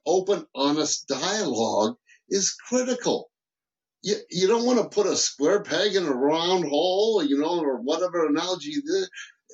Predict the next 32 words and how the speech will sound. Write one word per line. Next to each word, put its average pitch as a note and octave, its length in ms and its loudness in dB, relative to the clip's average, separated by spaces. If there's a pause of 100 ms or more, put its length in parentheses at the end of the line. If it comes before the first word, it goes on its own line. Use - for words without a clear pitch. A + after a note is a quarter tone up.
(160)
If C#3+ 120 -8
they F#3+ 100 2
don't A#3+ 240 0 (120)
want C#3+ 600 0
to F#3 160 -2
do A#2 260 2
it, C3 160 0 (840)
um, D#3+ 260 -2 (400)
you D#3+ 120 0
know, D#3 220 -2
it, D3 140 -14 (180)
it, - 260 -2
that E3+ 280 -2
might G3+ 240 0
be F#3 200 0
okay. G#3 600 -2 (840)
Now, D#3 440 0 (300)
<laughs> - 320 -14
I'm A#3 100 2
gonna F#3 240 2
give F3+ 180 -2
you E3 60 6
another G3+ 320 2
one. D3 240 0 (1040)
I D#3+ 100 0
got A#3+ 200 2
into E3+ 200 2
sales, G#3+ 440 2
and D3 120 2
I G3+ 200 0
hate, E3+ 380 -2 (100)
I, D3+ 180 -4